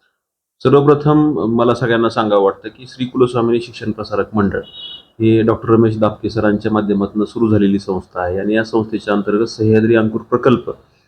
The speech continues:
आम्ही सुरू केलेला आहे. या प्रकल्पाच्या अंतर्गत, अ, जी काही लहान बाळं आपल्याकडे येणार आहेत आणि ते सांभाळण्याची जी काही प्रक्रिया आहे, यासाठी महाराष्ट्र शासन आणि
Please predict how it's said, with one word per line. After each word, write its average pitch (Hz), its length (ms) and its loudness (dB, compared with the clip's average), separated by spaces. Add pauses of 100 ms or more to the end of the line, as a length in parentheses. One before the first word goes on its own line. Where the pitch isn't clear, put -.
(240)
आम्ही 104 140 -2
सुरू 101 180 -2
केलेला - 340 -6
आहे. - 100 -18 (800)
या 143 340 2
प्रकल्पाच्या 131 720 0
अंतर्गत, 107 500 0 (440)
अ, 107 60 -12 (840)
जी 131 140 6
काही 156 400 6
लहान 123 320 0
बाळं 117 240 4
आपल्याकडे 104 400 -2
येणार 95 200 -2
आहेत 90 220 -10 (920)
आणि 110 180 0
ते 120 200 2
सांभाळण्याची 127 520 2
जी 127 120 -2
काही 123 180 0
प्रक्रिया 98 380 -2
आहे, 104 100 0
यासाठी 120 640 -8
महाराष्ट्र 107 360 -8
शासन 113 360 -8
आणि 123 260 -2